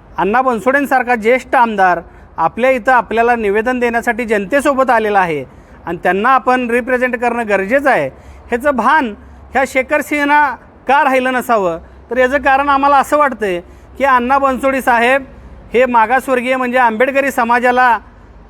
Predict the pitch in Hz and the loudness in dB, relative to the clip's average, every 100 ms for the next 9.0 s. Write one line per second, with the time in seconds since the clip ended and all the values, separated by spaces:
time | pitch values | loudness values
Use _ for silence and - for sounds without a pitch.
0 | - - 175 208 185 262 285 254 240 247 | -20 -14 -6 -4 -4 -2 0 0 0 2
1 | 262 233 226 262 262 262 240 233 240 220 | 2 0 0 -2 -2 -2 -2 0 0 -2
2 | 240 220 196 302 294 233 190 147 - - | -2 -4 -2 0 2 0 -4 -6 -18 -20
3 | - - 180 214 269 294 302 247 - - | -20 -10 -4 -2 -2 -4 -8 -12 -20 -20
4 | - 160 214 269 269 254 277 277 277 262 | -10 0 2 2 0 -2 -2 -2 -2 -2
5 | 254 269 277 277 - 233 269 277 269 285 | -2 -2 -2 -4 -4 -4 0 -2 0 0
6 | 262 196 - - - - - 208 240 262 | 0 -2 -8 -20 -20 -14 -2 0 2 2
7 | 208 269 277 311 269 226 170 - - - | 2 0 0 0 2 2 0 -6 -18 -20
8 | - - 240 - 320 294 285 285 262 196 | -10 -4 -2 -2 0 2 0 2 2 2